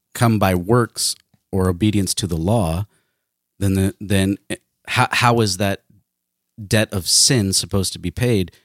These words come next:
And so God provides that, that payment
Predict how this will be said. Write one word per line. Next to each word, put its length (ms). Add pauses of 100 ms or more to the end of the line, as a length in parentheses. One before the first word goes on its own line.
(180)
And 80
so 120
God 280
provides 800
that, 340 (680)
that 340
payment 640